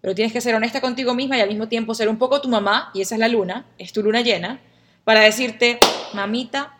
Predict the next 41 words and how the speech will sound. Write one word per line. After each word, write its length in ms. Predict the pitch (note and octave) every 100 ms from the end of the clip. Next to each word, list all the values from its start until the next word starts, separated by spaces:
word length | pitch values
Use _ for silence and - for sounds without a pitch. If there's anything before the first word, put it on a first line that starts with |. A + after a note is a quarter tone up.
| -
pero 140 | F#3+
es 100 | F#3
que 140 | A3+
de 80 | G3+
aquí 240 | F#3 A#3 B3+
no 100 | G#3+
podemos 360 | - G3+ A3+
seguir 220 | A3 A3
invirtiendo 600 | A#3 A#3 A3+ - E4+ F#4 E4
energía". 460 | B3 - F3+ A#2+ - _ _ _ _ -
A 120 | G3
veces 260 | A3+ B3+ D4
tenemos 260 | B3+ B3
que 80 | A#3
hablarnos 280 | A3 A3 A3
de 60 | G#3+
esa 120 | G#3
forma, 420 | A#3 G3+ E3 - - -
sobre 280 | - A#3 A3+
todo 340 | A3+ C#4 D4
cuando 680 | C4+ A3 G#3 G3+ G3+ G3 - - - - - - - - -
una 240 | D#4+ F4
situación 440 | E4+ C4+ C4 C#4 C4+
se 100 | B3+
ha 60 |
convertido 460 | A#3+ A3+ A3+ A#3 A3
en 80 | G#3
una 140 | G#3
obsesión, 640 | F#3+ F#3 - F3+ D#3+ E3+
que 140 | F3+ F#3
eso 140 | G#3+
es 40 |
lo 60 | G#3+
que 100 | G3+
representa 420 | F#3+ - G3 F#3
la 100 | F#3
cuadratura 380 | F#3 E3+ E3+ F#3
entre 180 | F3 E3+
Venus 220 | E3+ F#3+
y 40 |
Plutón. 360 | E3+ E3+ - -